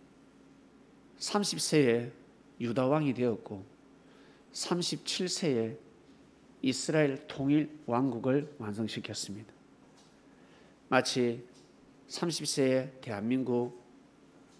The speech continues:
왕이 되었다가 삼십칠 세에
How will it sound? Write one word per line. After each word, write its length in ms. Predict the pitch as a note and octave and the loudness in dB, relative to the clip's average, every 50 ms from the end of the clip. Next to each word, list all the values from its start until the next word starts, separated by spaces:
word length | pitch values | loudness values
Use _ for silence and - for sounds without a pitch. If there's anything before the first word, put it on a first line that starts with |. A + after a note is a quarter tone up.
| - - - | -14 -6 0
왕이 300 | A#2+ B2 B2 A#2+ A2 G#2 | 2 4 4 4 2 2
되었다가 600 | A#2 A#2 G#2+ G2+ - A2 G2+ F#2+ G2+ G2 G2+ - - - - - - - - - - - - - - | 2 2 2 2 -2 -6 -6 -6 -6 -8 -8 -10 -14 -20 -20 -20 -20 -20 -20 -20 -20 -20 -20 -18 -14
삼십칠 540 | - - - F3 D#3+ D#3+ D3+ - - E3 D#3 | -6 -2 -2 0 0 -2 -4 -2 0 0 0
세에 460 | D3+ - - C#3 B2 A#2 A#2 A#2 A#2 | 0 0 0 0 2 2 0 -2 -4